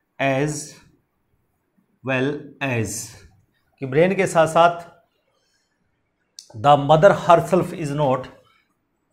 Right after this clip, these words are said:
the mother is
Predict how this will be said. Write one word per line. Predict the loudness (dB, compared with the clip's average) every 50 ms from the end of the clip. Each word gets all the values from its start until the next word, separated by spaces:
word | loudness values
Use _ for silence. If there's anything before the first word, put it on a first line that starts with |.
| _ _
the | -12 -6 -2 -2 -2 -2 -2 -6 -10 -16 -20 _ _ _ _ _ _ _ _ _ _ _ _ _ _ _ _ _ _ _ _ _ _ _ _ _ _ _ _ _ _ _ _ _ _ _ _
mother | -10 -6 -4 -4 -2 0 2 2 0 0 -4 -8
is | -6 -6 -6 -6 -8 -12